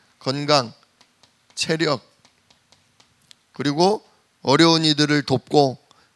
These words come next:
진짜 교회를 세우고 후대를 양육할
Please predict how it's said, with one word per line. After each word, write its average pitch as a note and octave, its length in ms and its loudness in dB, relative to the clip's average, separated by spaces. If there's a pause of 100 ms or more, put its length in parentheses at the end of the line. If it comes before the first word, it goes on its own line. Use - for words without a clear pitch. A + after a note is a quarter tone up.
(520)
진짜 F3+ 460 2
교회를 E3 500 2
세우고 C3+ 500 -4 (140)
후대를 F3 520 0
양육할 C#3+ 600 -2